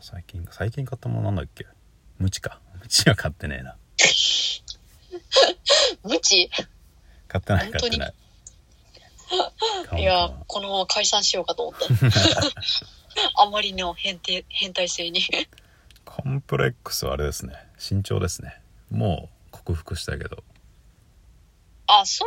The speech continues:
Speaker 2: うなんだ。
Speaker 1: 百七十ないくらいだ。百六十八くらいだから。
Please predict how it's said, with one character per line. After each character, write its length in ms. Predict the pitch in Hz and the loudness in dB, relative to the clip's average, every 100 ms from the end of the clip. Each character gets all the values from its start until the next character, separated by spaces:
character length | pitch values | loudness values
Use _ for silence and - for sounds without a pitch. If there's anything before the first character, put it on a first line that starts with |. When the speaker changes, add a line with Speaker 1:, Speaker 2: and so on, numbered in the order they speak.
| - | -2
Speaker 2:
う 20 | |
な 140 | 170 165 | -4 -6
ん 60 | |
だ。 200 | - - - - | -6 -8 -12 -10
Speaker 1:
百 360 | 107 - 131 - | -10 -8 -4 0
七 280 | - 135 | 0 0
十 200 | 120 85 | 0 0
な 120 | 78 90 | 2 2
い 40 | |
く 80 | 92 | 4
ら 80 | 87 | 2
い 20 | |
だ。 80 | 67 | 0
百 200 | 87 101 | -4 -4
六 160 | 110 107 | -4 -2
十 120 | 101 | -2
八 220 | 98 - | -2 -4
く 80 | 123 | -2
ら 80 | 71 | 0
い 20 | |
だ 100 | 65 | 0
か 80 | 67 | -4
ら。 320 | 65 - - | -6 -8 -12